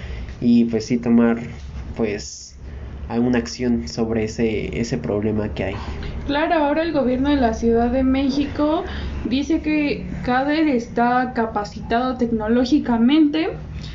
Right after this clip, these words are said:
Speaker 2: que su personal está muy capacitado para realizar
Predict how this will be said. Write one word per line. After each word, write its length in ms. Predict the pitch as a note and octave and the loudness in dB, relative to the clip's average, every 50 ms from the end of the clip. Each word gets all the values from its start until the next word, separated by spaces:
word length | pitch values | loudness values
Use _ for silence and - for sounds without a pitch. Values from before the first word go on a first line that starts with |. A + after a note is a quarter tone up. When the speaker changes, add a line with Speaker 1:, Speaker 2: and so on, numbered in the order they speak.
| - - - | -10 -4 -2
Speaker 2:
que 80 | B3+ | -2
su 200 | B3+ - B3+ A#3 | 0 0 0 0
personal 1040 | - A#3+ A#3 A#3+ A#3 A#3+ A#3+ A#3 A#3 A#3 A#3+ B3+ C#4 C#4+ D4 D4+ D#4 D#4+ E4+ D#4+ - - | 2 2 2 2 2 2 4 4 6 6 6 4 4 2 4 4 4 4 4 2 0 -2
está 1000 | C#4 A#3 A#3+ - - B3 B3+ C4 C4+ C4+ C#4 C#4+ D4 C#4+ C4+ B3+ A#3 A3+ - - - - - - - - - - - - - - | -2 -2 -2 -4 0 2 2 4 6 6 6 6 6 6 4 4 2 0 -2 -8 -12 -12 -12 -12 -12 -14 -14 -14 -12 -12 -4 2
muy 260 | A#3 B3+ D#4 G#4+ B4 B4+ | 4 4 6 4 4 2
capacitado 720 | - B4 A#4 - A#3+ A#3 A#3 B3 A#3 C4 C4 D4 D#4+ D#4 | 0 -2 0 2 0 2 0 -2 0 0 2 2 2 2
para 240 | - B3 A#3 A#3 A3 | 2 2 2 2 2
realizar 760 | A3+ A3+ G#3+ A3 A3 A3 A3 - - B3 B3+ C4+ D4 C#4+ - | 0 0 0 0 0 -2 -4 -2 0 0 2 2 0 -2 -2